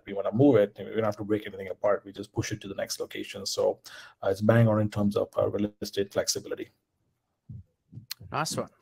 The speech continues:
Speaker 2: Way to go there. Well, look, we'll certainly leave it open if, if we have any other questions from the audience.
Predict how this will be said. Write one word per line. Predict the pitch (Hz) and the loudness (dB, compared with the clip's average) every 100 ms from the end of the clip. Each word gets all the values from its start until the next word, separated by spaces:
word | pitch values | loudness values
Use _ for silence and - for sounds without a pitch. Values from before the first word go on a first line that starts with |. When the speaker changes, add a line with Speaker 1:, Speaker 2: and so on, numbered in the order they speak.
| 110 110 127 - - - - _ _ - - - - - | -20 -18 -18 -20 -20 -20 -20 _ _ -18 -18 -18 -16 0
Speaker 2:
Way | 135 | 4
to | 147 | 6
go | 180 | 6
there. | 196 143 | 6 6
Well, | 147 | 6
look, | 185 180 | 2 4
we'll | 180 165 202 | 4 4 4
certainly | 190 170 | 4 2
leave | 156 160 | 0 2
it | 147 | 6
open | 151 147 | 6 6
if, | 143 - | -2 0
if | 147 151 | -2 2
we | |
have | 147 139 | 6 6
any | 139 131 | 4 2
other | 135 | 2
questions | - 143 - 139 | 4 4 4 0
from | - 127 | 0 0
the | 123 | 4
audience. | 202 196 170 | 6 6 2